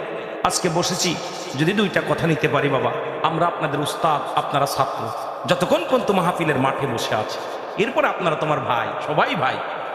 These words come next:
সবাই হয় বন্ধু, কেউ ভাই, কেউ বাবার সমতুল্য, কেউ চাচার সমতুল্য,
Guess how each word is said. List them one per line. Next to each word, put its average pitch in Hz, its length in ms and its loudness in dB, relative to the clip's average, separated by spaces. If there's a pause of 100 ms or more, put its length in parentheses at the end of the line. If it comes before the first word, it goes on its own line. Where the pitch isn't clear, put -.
(220)
সবাই 175 280 2
হয় 175 260 2
বন্ধু, 156 420 0
কেউ 156 220 2
ভাই, 135 260 0 (360)
কেউ 160 80 0
বাবার 147 280 2
সমতুল্য, 147 520 0
কেউ 143 160 0
চাচার 143 320 0
সমতুল্য, 120 520 -2